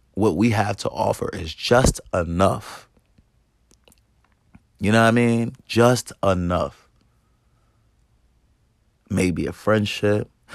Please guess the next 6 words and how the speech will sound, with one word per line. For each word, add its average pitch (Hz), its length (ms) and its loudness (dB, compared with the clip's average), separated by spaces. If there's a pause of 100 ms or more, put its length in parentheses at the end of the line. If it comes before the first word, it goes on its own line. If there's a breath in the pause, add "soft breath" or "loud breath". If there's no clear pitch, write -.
(140 loud breath)
maybe 87 300 -4
a - 40 -12
partnership, 110 920 2 (280 loud breath)
maybe 127 360 0
a 127 40 2
relationship. 120 880 -2